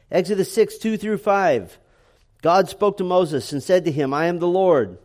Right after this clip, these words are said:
I am Yahweh. I appeared to Abraham, to Isaac, and to Jacob as God Almighty, but by my name, the Lord, I did not make myself known to them. I also established my covenant with them to give them the land of Canaan,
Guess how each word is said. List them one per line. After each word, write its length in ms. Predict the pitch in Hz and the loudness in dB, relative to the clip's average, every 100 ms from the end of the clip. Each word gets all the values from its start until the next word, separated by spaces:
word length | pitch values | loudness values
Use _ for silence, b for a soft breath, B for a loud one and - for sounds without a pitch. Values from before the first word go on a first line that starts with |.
| - | -6
I 140 | 120 | -4
am 100 | 139 | -2
Yahweh. 560 | 160 175 139 156 117 92 _ b b _ | 2 2 0 0 -2 -4 _ b b _
I 100 | 135 | 0
appeared 480 | 151 147 185 196 190 | 0 2 2 2 2
to 100 | 175 | 0
Abraham, 540 | 156 190 185 156 135 110 | 0 0 0 -4 -4 -4
to 160 | 147 | -4
Isaac, 380 | 160 175 147 127 | 2 2 0 -6
and 140 | 139 135 | -8 -8
to 60 | |
Jacob 440 | 120 175 190 135 110 | -2 0 0 -2 -4
as 200 | 123 107 | -6 -2
God 260 | 147 160 | 0 2
Almighty, 640 | 156 156 151 160 139 101 - b b b | 2 0 0 -2 -2 -6 -14 b b b
but 180 | 135 117 | -4 2
by 220 | 151 185 | 4 4
my 240 | 185 180 | 2 0
name, 320 | 170 175 165 127 | 0 0 0 -2
the 120 | 131 | -2
Lord, 420 | 156 180 143 120 | 2 4 4 2
I 160 | 131 127 | -4 -2
did 220 | 160 160 | -2 -2
not 200 | 160 135 | -4 -2
make 220 | 156 156 | -4 -4
myself 420 | 143 127 139 135 | -8 -4 -4 -4
known 280 | 135 156 170 | -2 -2 -2
to 120 | 147 | -6
them. 280 | 117 95 73 _ _ b b b b | -8 -8 -14 _ _ b b b b
I 120 | 147 | 2
also 300 | 180 - 196 | 2 2 0
established 540 | 170 180 165 170 170 | 0 0 0 0 -4
my 120 | 165 147 | -4 -2
covenant 400 | 180 185 185 143 | 0 0 -2 -4
with 160 | 135 | -4
them 200 | 143 156 | -2 -4
to 100 | 147 | -6
give 240 | 123 156 160 | 0 0 0
them 160 | 180 | -4
the 80 | 160 | -2
land 300 | 151 151 160 | -2 -2 -6
of 100 | 143 | -8
Canaan, 480 | - 170 127 123 | -6 -4 -2 -4